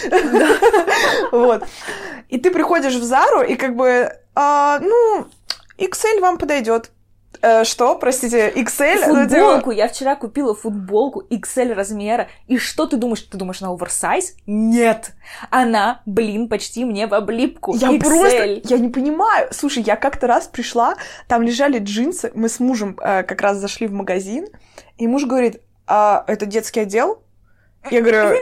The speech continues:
Speaker 2: «Н-,
Speaker 1: <laughs>
Speaker 2: нет». Он берет эти джинсы, ты понимаешь, они реально как мое запястье.
Speaker 1: О, Господи.
Speaker 2: Вот они вот такие м-, крошечные. Он говорит: «Ну, это же детские джинсы». Я говорю: «Нет, это Зара так шьет на современных девушек».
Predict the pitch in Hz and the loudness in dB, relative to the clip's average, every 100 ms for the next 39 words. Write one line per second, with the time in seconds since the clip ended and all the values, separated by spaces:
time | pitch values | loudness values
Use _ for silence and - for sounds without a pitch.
0 | 415 247 254 - 254 226 640 - - 719 | 0 4 4 6 6 6 4 2 2 -2
1 | - - - 262 277 349 453 269 233 233 | -4 -6 0 2 4 4 2 0 0 2
2 | 302 523 - 220 214 233 311 523 - - | 2 0 -4 -10 -4 0 0 0 -4 -2
3 | 233 247 339 - 226 277 453 254 233 233 | 0 2 0 0 0 2 0 -2 -2 0
4 | 240 311 240 247 254 220 - 196 185 - | 0 2 0 2 2 0 -2 -8 -8 -10
5 | _ - 240 214 208 - 214 233 233 277 | _ -16 -14 -12 -14 -14 -18 -6 0 2
6 | 311 320 320 359 247 - - 294 339 311 | 2 0 0 2 2 0 -2 4 4 4
7 | - 220 202 175 196 196 240 240 196 196 | 0 -6 -8 -8 -6 -4 -4 -4 -8 -10
8 | 208 - 226 - - 196 202 190 - - | -14 -6 -6 -6 -10 -8 -8 -8 -8 -12
9 | - _ - 214 208 - 254 269 294 - | -16 _ -10 -10 -10 -12 -8 -8 -10 -14
10 | - 294 302 269 285 330 254 - - 240 | -8 -8 -6 -2 0 0 -6 -8 -4 -4
11 | 254 233 202 202 220 226 214 208 254 220 | -2 -4 -2 -2 -6 -8 -6 -4 -4 -4
12 | 190 226 - 226 | -4 -6 -8 -14